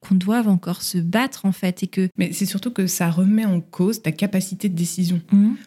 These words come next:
Speaker 2: En gros, euh, bah, t'es un peu con-con, hein, euh, donc, euh, non, tu vas pas le faire. On te dit de pas le faire parce que t'es pas capable d'être sûr de toi. Mais c'est faux, à partir, en fait, où il y a un doute, c'est qu'il y a plus de doute, quoi. C'est « je ne veux pas d'enfant ». Euh, qu'est-ce que ça peut lui faire ?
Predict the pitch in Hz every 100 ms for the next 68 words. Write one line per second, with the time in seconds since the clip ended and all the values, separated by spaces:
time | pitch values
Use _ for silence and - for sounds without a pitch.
0 | - 180 190 233 208 165 165 180 202 233
1 | 226 214 247 196 180 170 156 151 147 156
2 | - - 165 160 165 220 202 - - 175
3 | 175 165 147 180 247 180 165 185 208 262
4 | 170 151 - 233 - 170 - - 214 190
5 | - 208 190 208 214 170 165 - 165 -
6 | 190 185 202 175 _ 165 185 202 208 170
7 | - 185 156 - 180 - 160 156 147 156
8 | 190 214 165 151 - 170 233 - 170 160
9 | - 151 - 165 180 165 151 151 156 147
10 | 196 240 - _ _ _ _ - 175 175
11 | 190 - 233 - 226 208 226 220 214 254